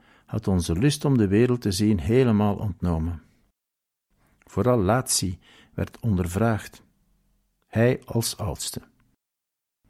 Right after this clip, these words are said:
De onderluitenant noteerde enkele dingen en ook ons adres.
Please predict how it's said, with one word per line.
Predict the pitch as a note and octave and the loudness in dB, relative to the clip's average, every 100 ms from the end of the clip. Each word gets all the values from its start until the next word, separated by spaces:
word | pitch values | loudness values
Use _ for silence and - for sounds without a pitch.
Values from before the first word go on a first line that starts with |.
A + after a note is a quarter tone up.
| _ - - - | _ -20 -16 -2
De | D#3 | 4
onderluitenant | E3+ E3+ C3+ A2+ A2 G#2+ B2+ | 6 6 6 6 4 2 2
noteerde | A#2 A2+ B2 C3+ B2 | 0 0 2 2 2
enkele | G#2 G#2+ F#2 F2+ | 2 0 0 0
dingen | G2+ C#3 C#3 D3+ | 0 0 0 -2
en | G2+ G2+ | -6 -4
ook | C#3 C#3 - | 0 0 0
ons | A#2 A2+ | 0 0
adres. | G2 - E2+ - - | -4 -6 -8 -8 -10